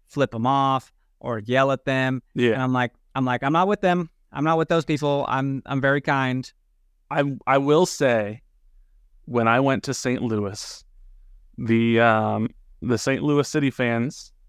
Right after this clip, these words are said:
Speaker 2: were very kind to me. <laughs> And, and I was wearing a shirt that said Soccer Capital of America. So I was kinda
Speaker 1: Ah.
Speaker 2: asking to be,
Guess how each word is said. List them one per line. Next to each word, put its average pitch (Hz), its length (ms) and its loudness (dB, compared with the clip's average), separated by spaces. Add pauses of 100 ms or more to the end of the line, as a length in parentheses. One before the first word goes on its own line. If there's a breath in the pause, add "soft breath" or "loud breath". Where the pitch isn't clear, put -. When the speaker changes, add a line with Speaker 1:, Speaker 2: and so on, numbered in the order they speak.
Speaker 2:
were 131 180 4
very 143 280 4
kind 117 380 0
to - 80 -12
me. - 160 -16 (240)
<laughs> - 360 -12
And, 131 300 2
and 123 140 0
I 120 160 4
was 139 140 4
wearing 131 300 2
a 117 60 0
shirt 120 240 0
that 117 140 -6
said 117 120 -4
Soccer 113 320 -2
Capital 110 320 -4
of 107 80 -6
America. 107 380 -6
So - 120 -2
I 127 60 4
was 131 100 4
kinda 120 200 0
Speaker 1:
Ah. 139 40 -2 (280)
Speaker 2:
asking 117 280 -4 (100)
to 123 100 0
be, 110 360 -4